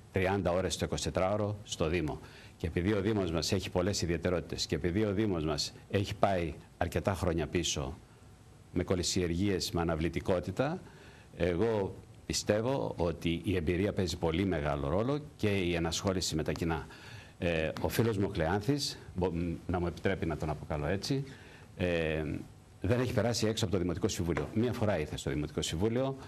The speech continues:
από τότε που ανακοίνωσε την υποψηφιότητά του. Να δει τι γίνεται. Ε, το τιμώ αυτό που λέει ότι θέλει να προσφέρει, αλλά ξαναλέω ότι εμείς είμαστε ο νέος συνδυασμός που επιμένω, διότι ο,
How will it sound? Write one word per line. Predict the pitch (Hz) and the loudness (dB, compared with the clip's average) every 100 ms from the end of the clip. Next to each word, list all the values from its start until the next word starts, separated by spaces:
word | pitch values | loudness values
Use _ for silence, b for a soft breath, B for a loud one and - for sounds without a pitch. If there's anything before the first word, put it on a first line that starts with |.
| B | B
από | 85 82 | -2 0
τότε | 107 95 | 0 2
που | - | 2
ανακοίνωσε | 80 73 98 90 87 | 2 2 0 0 0
την | 80 | 0
υποψηφιότητά | 82 80 - - 87 78 82 | 0 -2 -2 -2 0 0 -2
του. | 73 - | -2 -2
Να | 98 90 | 0 2
δει | 104 | 0
τι | 104 | 0
γίνεται. | 80 90 80 - 65 B B B B B | 0 0 0 -2 -6 B B B B B
Ε, | 90 80 - - | 0 0 -4 -2
το | 98 | 0
τιμώ | 92 101 131 | 2 2 2
αυτό | 90 - 87 69 - - | 2 0 0 0 -4 -2
που | |
λέει | 80 90 | 2 2
ότι | 87 - | 2 0
θέλει | 104 80 | 0 2
να | 78 | 0
προσφέρει, | 73 69 - 104 143 180 - | 0 -2 0 2 0 -4 -6
αλλά | - 87 | 0 0
ξαναλέω | 82 - 80 78 87 123 175 196 | 0 0 2 2 2 2 0 -2
ότι | - 92 - 87 80 76 B B B | 0 0 2 0 0 -4 B B B
εμείς | - 95 110 117 | -2 2 2 2
είμαστε | 101 85 - | 2 2 2
ο | 78 | 2
νέος | 80 82 71 - | 2 2 0 -4
συνδυασμός | - - 78 78 73 113 151 - | -6 -4 0 0 2 0 0 -2
που | 85 | 0
επιμένω, | 82 80 78 87 127 185 214 B B B - | 0 0 0 2 2 0 -4 B B B 0
διότι | 92 76 87 82 78 80 - - - - - | 0 2 0 0 -2 -6 -16 -20 -20 -20 -6
ο, | 82 78 73 73 | -2 0 0 0